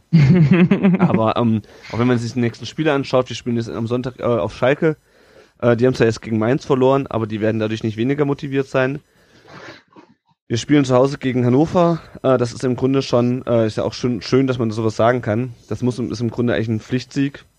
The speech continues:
Speaker 2: Also, ähm, Hannover, klar, die sind jetzt auch stärker,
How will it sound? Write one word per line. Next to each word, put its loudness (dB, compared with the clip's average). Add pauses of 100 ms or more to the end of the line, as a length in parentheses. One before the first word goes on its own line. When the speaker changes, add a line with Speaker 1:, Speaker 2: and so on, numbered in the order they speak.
(220)
Speaker 2:
Also, 2
ähm, -2
Hannover, 0 (100)
klar, 0
die -10
sind -4
jetzt -10
auch -6
stärker, 0